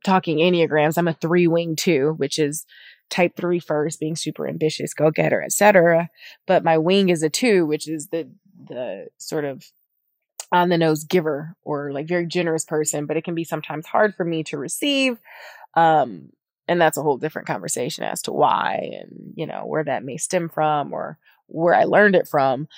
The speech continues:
Uh, but it's, it's hard, you know, um, but I am learning to not just slow down, but to also step back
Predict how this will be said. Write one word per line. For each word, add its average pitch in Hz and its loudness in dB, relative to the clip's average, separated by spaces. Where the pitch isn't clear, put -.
Uh, 165 6
but 226 4
it's, 226 -4
it's 240 0
hard, 190 4
you 175 -2
know, 160 4
um, 165 4
but 196 4
I 202 8
am 190 4
learning 180 2
to - -8
not 202 4
just - -2
slow 170 2
down, 180 4
but 196 -4
to - 0
also - 2
step - 0
back 190 2